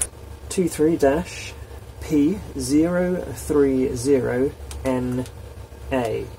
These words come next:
with a product number of J two H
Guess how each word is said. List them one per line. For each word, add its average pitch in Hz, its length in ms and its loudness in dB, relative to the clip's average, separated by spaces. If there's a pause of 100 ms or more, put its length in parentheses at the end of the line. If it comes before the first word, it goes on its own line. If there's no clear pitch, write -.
(1040)
with 131 180 2
a 123 220 2
product 135 420 2
number 131 380 2
of 120 500 0 (220)
J 131 560 0 (220)
two 143 500 2 (320)
H - 480 0